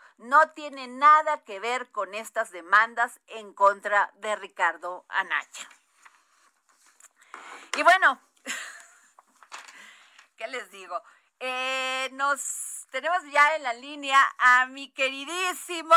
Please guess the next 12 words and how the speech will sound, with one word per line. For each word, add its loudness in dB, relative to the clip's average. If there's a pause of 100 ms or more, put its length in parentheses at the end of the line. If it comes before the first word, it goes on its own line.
Ramsés -2 (100)
Pech, -4 (120)
experto -6
en -4
el -6
sector -6
energético. -6
Y -12
mi -8
querido -4 (100)
Ramsés, -2 (480)
eh, -8